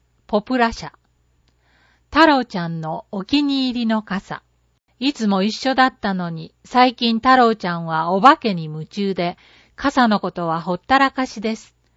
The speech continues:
そこで傘は自分もお化けになろうと考えますが。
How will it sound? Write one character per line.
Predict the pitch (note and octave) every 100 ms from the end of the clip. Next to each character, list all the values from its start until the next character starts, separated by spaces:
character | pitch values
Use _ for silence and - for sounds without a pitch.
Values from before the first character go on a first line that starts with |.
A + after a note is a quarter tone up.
| _ _ _ _ _ _
そ | - G#3
こ | G#3+ C4
で | A#3+ A#3+ - _
傘 | A#3 B3 G#3+
は | F3+ E3
自 | E3 F#3+
分 | A#3+ C4
も | B3 G#3+
お | F#3+
化 | A3+
け | C#4 A#3+
に | F#3
な | D#3+
ろ | E3+ G#3+
う |
と | G3 D#3
考 | F3 G3 G3+
え | F#3+
ま | F3+ F3
す | - -
が。 | C#3